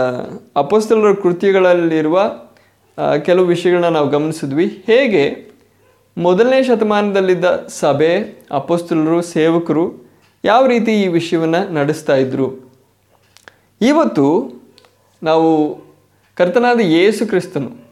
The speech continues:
ನಮ್ಮ ಕರ್ತನು, ನಮ್ಮ ಒಡೆಯನು, ಯಾರ ವಿಷಯವಾಗಿ ನಾವು ಸಾರ್ತಾ ಇದ್ದೀವೋ, ಸುವಾರ್ತೆ ಕರ್ತನಾದ ಯೇಸು ಕ್ರಿಸ್ತನ ಬಗ್ಗೆ ಆಗಿದೆ.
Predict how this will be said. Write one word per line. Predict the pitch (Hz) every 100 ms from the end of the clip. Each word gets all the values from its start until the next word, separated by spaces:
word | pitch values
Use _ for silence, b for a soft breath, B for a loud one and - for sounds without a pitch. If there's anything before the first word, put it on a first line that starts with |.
| _ -
ನಮ್ಮ | 151 185 208
ಕರ್ತನು, | 208 180 160 165 202 135
ನಮ್ಮ | 139 147
ಒಡೆಯನು, | 160 117 147 185 262 247 131 117 - b b b b _ -
ಯಾರ | 160 202
ವಿಷಯವಾಗಿ | 233 208 233 226 226
ನಾವು | 226 220
ಸಾರ್ತಾ | 220 214 214 233 240
ಇದ್ದೀವೋ, | 233 185 170 131 - - _ - -
ಸುವಾರ್ತೆ | 196 208 226 247 247 240 - -
ಕರ್ತನಾದ | 170 - 196 202
ಯೇಸು | 202 214 254 254
ಕ್ರಿಸ್ತನ | 262 233 254 240
ಬಗ್ಗೆ | 220 202
ಆಗಿದೆ. | 196 175 156 123 -